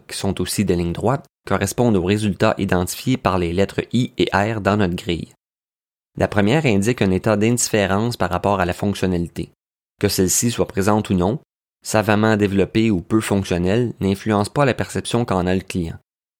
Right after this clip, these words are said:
Il demeurera indifférent à cette fonctionnalité, elle ne lui causera ni satisfaction ni insatisfaction. Enfin, la dernière ligne nous indique que la satisfaction utilisateur est à son meilleur lorsque la fonctionnalité est absente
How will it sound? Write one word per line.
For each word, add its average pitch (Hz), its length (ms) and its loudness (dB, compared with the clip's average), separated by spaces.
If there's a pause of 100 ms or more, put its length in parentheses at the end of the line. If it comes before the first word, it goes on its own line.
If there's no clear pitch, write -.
Il 98 120 2
demeurera 95 560 2
indifférent 110 640 0
à 110 80 -2
cette - 200 -6
fonctionnalité, 95 840 0 (480)
elle 104 160 2
ne 95 80 4
lui 95 200 0
causera 90 480 0
ni 113 160 2
satisfaction - 800 -2 (100)
ni 117 220 2
insatisfaction. - 800 -4 (1500)
Enfin, 120 340 2
la 98 140 4
dernière 95 420 4
ligne 123 240 4
nous 95 160 2
indique 98 360 2
que - 80 0
la 90 120 0
satisfaction - 760 -2
utilisateur 98 680 0 (100)
est - 140 -2
à 85 60 2
son 85 160 -2
meilleur 95 400 0
lorsque 92 260 -2
la 85 140 -2
fonctionnalité 87 800 -2
est - 140 0
absente 131 440 -2